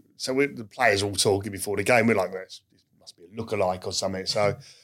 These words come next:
we weren't really having it. And then, anyway, we played the game, and, um, it was Wigan, Wigan at the Cottage, and we won two nil.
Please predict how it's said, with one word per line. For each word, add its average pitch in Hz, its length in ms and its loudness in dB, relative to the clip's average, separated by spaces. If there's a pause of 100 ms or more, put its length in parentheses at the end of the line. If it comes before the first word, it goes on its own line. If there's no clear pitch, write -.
(160)
we 135 100 6
weren't 131 260 8
really 113 180 4
having 104 240 4
it. 98 80 0
And 110 80 0
then, 120 360 2
anyway, 156 200 8
we 127 100 6
played 151 280 8
the 127 60 4
game, 120 520 4
and, 110 160 0
um, 110 420 4 (520)
it - 40 -20
was 110 140 -8
Wigan, 120 540 4
Wigan 127 260 4
at 113 140 4
the 107 100 0
Cottage, 104 480 0
and 107 240 -4
we 110 80 -4
won 110 240 4
two 110 240 2
nil. 107 320 4